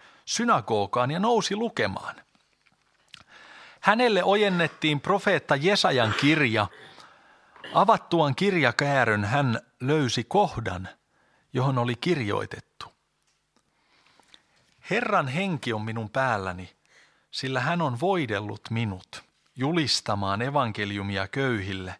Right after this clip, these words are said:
Hän on lähettänyt minut julistamaan vangituille vapautusta ja sokeille näkönsä saamista ja päästämään sorretut vapauteen ja julistamaan Herran suosion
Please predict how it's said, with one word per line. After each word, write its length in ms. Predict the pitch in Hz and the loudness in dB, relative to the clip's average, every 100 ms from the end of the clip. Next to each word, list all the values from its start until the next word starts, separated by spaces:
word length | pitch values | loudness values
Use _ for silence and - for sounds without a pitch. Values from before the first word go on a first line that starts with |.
| _ _ _ _ _ - _ _ | _ _ _ _ _ -20 _ _
Hän 380 | - 190 233 190 | 2 4 4 2
on 220 | 165 156 | 0 2
lähettänyt 720 | 175 175 123 - 110 101 95 | 2 2 0 0 -2 -2 -2
minut 360 | 135 139 107 - | -2 -2 -4 -2
julistamaan 720 | 170 170 - - 104 101 101 | -2 -2 -2 -4 -2 -2 0
vangituille 720 | 143 151 107 98 101 95 98 | -2 -2 -4 -6 -6 -6 -4
vapautusta 840 | 131 139 110 95 87 92 - - - _ _ _ _ _ - | -4 0 -2 -2 -8 -12 -12 -14 -16 _ _ _ _ _ -6
ja 80 | 104 | -2
sokeille 600 | 165 175 139 110 101 101 | 0 -2 -2 -2 -2 -2
näkönsä 520 | 135 151 123 98 98 | -2 -2 -4 -4 -6
saamista 840 | - - 139 107 92 95 - - - _ _ _ _ _ _ _ _ - | -4 0 0 0 -4 -6 -8 -10 -18 _ _ _ _ _ _ _ _ -8
ja 100 | 104 | -4
päästämään 680 | - 165 151 - 120 110 104 | 0 2 2 -2 -2 -2 -2
sorretut 720 | - 190 202 131 104 98 - 123 | -2 -2 -2 -4 -6 -10 -6 -2
vapauteen 920 | 156 - 127 104 95 98 92 92 95 _ _ _ _ _ _ | -2 0 -2 -2 -6 -8 -8 -8 -16 _ _ _ _ _ _
ja 80 | 104 | -8
julistamaan 800 | 101 196 220 - - 107 104 101 | -4 -4 -2 -4 -4 -4 -2 -4
Herran 480 | 110 180 - 120 98 | -4 -6 -4 -4 -4
suosion 640 | - 196 165 - 101 92 | -4 -4 -4 -4 -8 -10